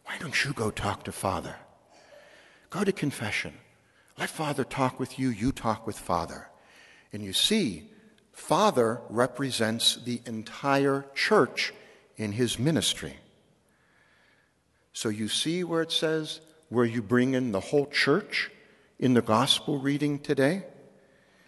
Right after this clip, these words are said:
We bring in the whole church when we encourage someone who is changing, growing,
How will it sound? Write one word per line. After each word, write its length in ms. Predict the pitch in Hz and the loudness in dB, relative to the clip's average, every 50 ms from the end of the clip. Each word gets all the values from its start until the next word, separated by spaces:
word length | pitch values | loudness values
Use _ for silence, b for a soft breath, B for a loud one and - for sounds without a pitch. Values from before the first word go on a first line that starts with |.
| b b b b b b b b - | b b b b b b b b -6
We 140 | 120 117 104 | -6 -6 0
bring 340 | 95 117 120 131 120 113 | 2 6 8 8 8 8
in 200 | 120 139 147 127 | 8 6 6 6
the 80 | 120 110 | 4 2
whole 300 | - - 123 110 101 - | 4 4 2 2 2 2
church 640 | - - - 190 185 139 82 - - - - - - - - - - b b b b b b b b b b b b b - | 0 -2 2 2 2 2 2 0 -2 -2 -2 -2 -2 -8 -16 -20 -20 b b b b b b b b b b b b b -10
when 160 | - 101 101 | -10 -8 -4
we 120 | 98 101 98 | -4 -2 -2
encourage 840 | 98 95 - - - - 175 156 127 101 82 - - - - - - - - _ _ - | -2 -4 -4 -6 0 2 4 4 4 4 2 0 -4 -8 -10 -10 -12 -16 -20 _ _ -8
someone 600 | - - - - 139 139 135 120 101 95 98 82 | -2 0 2 4 4 2 2 0 -2 -2 -4 -4
who 200 | - 107 92 90 | -8 -10 -10 -10
is 160 | 85 - - | -8 -8 -8
changing, 760 | - - - - - 156 165 175 175 165 196 196 185 175 170 - - b b b b b b b b b b b b b b b 95 92 | -2 0 0 2 4 4 4 4 2 0 -2 -2 -4 -4 -10 -12 -18 b b b b b b b b b b b b b b b -20 -14
growing, 640 | 90 101 104 127 156 160 127 104 92 90 90 87 95 | -12 -6 0 0 2 2 2 -2 -2 -4 -6 -10 -12